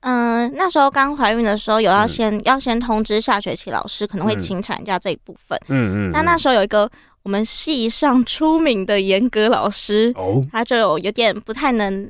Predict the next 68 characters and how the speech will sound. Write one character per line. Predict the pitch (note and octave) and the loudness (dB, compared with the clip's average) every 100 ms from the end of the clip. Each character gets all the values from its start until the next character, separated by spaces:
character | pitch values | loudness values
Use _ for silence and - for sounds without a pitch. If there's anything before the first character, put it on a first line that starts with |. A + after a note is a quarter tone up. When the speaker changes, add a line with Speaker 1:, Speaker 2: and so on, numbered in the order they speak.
| - | -6
Speaker 1:
谅 | A#3+ F3 F#3 | -4 -4 -8
解。 | - - - _ | -12 -12 -14 _
Speaker 2:
嗯。 | G#2 E2+ | -8 -6
Speaker 1:
就 | D2 | -6
是 | B3 C4 B3+ | -2 -2 -2
他 | C#4+ | -2
有 | C#4 G#3 | 0 -2
说， | - A3 - | -4 -4 0
因 | D#4+ | 0
为 | D#4+ - | -2 -8
他 | - C#4 | 0 0
的 | C#4+ | 0
课 | B3+ C#4+ | -2 -4
比 | D#3+ | 0
较 | G#3 G#3+ - _ - - | 0 0 -4 _ -20 -12
特 | - C4+ | -2 0
别， | G#3 | 2
是 | G#3+ A#3 | 0 -2
他 | A#3+ | -4
规 | A#3+ A3 | 0 -2
定 | A#3 G#3+ | 0 0
你 | F#3+ | -2
只 | G3+ | 0
要 | F#3 G3+ | 0 2
没 | G#3 F#3+ | 0 2
来 | G3 | 0
三 | G#3+ G3 G#3+ | 0 -2 -2
次， | - G3+ | -2 -4
你 | |
就 | E3+ G3+ | -2 -4
一 | |
定 | F#3+ G3 | -2 -2
会 | G#3 | -2
被 | G3 | -4
当 | G3+ - - | -6 -8 -8
掉。 | F3+ - | -6 -2
Speaker 2:
嗯， | C3+ | -2
嗯， | A2+ F2 G2 D#2+ | -2 -2 -4 -4
嗯。 | E2+ | -2
Speaker 1:
那， | A#3 | 0
那 | C4 | 0
时 | B3+ | 0
候 | G3 | 0
我 | |
就 | G#3 | 0
说 | A3+ G#3+ G#3 | -2 0 2
我 | F#3+ | 2
产 | G3+ A3+ F#3 | 0 -8 -6
假 | A#3 G#3+ | -2 -2
可 | G#3 G3+ | 0 -4
能 | E3 | -2
会 | G#3+ | -2
请 | G#3+ G#3+ F3 | -2 -6 -4
到 | F3+ D#3+ - _ - | -2 -2 -6 _ -14
四 | - A#3 | -8 -2
五 | G3 - | -2 -2
次， | - - | -8 -2
因 | |
为 | A#3+ | 0
那 | C#4 | 0
时 | C4 | 2
候 | A#3+ C4+ | 2 0
预 | |
产 | B3 F#3+ F3 | -6 -6 -8
期 | - F3 | -8 -10
其 | F#3+ G3 | -8 -4
实 | F3+ | -2
在 | A3 | -2